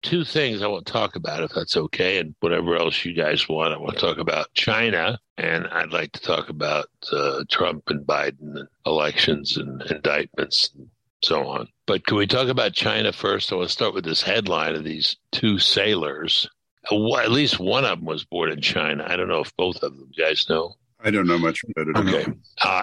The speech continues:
Speaker 1: anyway, uh, they are, uh, you know, espionage. They were selling, uh, just giving, but selling, uh, secrets,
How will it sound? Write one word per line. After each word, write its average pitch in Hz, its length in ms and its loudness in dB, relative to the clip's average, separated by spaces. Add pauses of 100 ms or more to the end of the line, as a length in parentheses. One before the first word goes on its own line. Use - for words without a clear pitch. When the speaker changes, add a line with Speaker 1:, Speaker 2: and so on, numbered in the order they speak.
Speaker 1:
anyway, 87 480 2
uh, 80 300 0
they 82 200 2
are, 80 360 2
uh, 80 180 2 (100)
you 95 100 0
know, 92 100 2
espionage. 90 840 -2
They 76 80 -10
were 76 260 -10 (160)
selling, 87 680 4
uh, 82 240 -2
just 85 360 2
giving, 80 440 2
but 73 160 -2
selling, 78 540 2 (220)
uh, 78 200 2
secrets, - 760 0